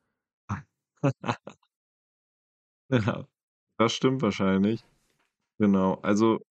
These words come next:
maximal unglücklich für Karius. Äh, nur um meine Meinung zu dem Elfmeter zu sagen, klasse gehalten, aber er hatte die Ball, die Hand nicht vollständig auf dem Ball und nicht sicher.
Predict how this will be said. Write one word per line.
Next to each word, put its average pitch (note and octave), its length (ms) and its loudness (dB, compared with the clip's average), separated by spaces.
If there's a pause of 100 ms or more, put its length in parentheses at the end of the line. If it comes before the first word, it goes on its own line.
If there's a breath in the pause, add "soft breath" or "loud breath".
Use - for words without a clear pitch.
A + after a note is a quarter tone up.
maximal A2+ 560 -2
unglücklich A2+ 480 -2
für G#2+ 180 -2
Karius. A#2+ 760 0 (180)
Äh, F#2+ 240 -2 (440)
nur G#2+ 240 2
um G2+ 120 0
meine G#2 200 2
Meinung A2 300 0
zu - 100 -4
dem G#2 160 0
Elfmeter G#2 440 0
zu G#2 160 -2
sagen, G2 500 0 (540)
klasse G#2+ 300 -2
gehalten, G#2+ 640 0
aber F2 460 0
er F2+ 160 -6
hatte F#2 200 -4
die F2+ 120 -4
Ball, F2 380 -2 (220)
die F#2+ 140 -2
Hand G2 220 -8
nicht F#2 160 -8
vollständig F#2 560 -2
auf E2+ 140 -6
dem F2+ 140 -2
Ball F2 280 0
und D#2 180 -4
nicht F2 180 -4
sicher. F#2 420 -2